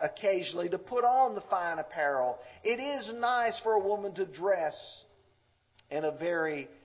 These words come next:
beautiful way, but that's not what Peter was focusing on. He's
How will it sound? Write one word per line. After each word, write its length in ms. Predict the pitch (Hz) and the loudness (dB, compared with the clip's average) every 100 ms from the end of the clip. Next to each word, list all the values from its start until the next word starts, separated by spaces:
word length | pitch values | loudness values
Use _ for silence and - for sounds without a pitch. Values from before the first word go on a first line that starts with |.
| _ 123 | _ -12
beautiful 580 | 165 196 185 - 160 | -2 0 0 0 -4
way, 260 | 139 131 117 | 0 0 0
but 160 | 104 98 | -4 -4
that's 340 | 113 117 - 120 | 0 0 -4 -12
not 520 | 123 147 160 170 - 135 | -4 0 0 -2 -6 -12
what 440 | 123 147 151 - - - - _ _ - | -4 2 2 0 -8 -20 -20 _ _ -16
Peter 440 | - 175 185 185 | -6 -4 0 0
was 240 | 180 185 185 - | 0 -4 -6 -4
focusing 600 | 175 - 143 - 131 123 | -4 -2 -8 -8 -6 -4
on. 420 | 120 117 107 104 - - - | -2 -2 -2 -6 -16 -20 -10
He's 300 | 226 226 | -6 -4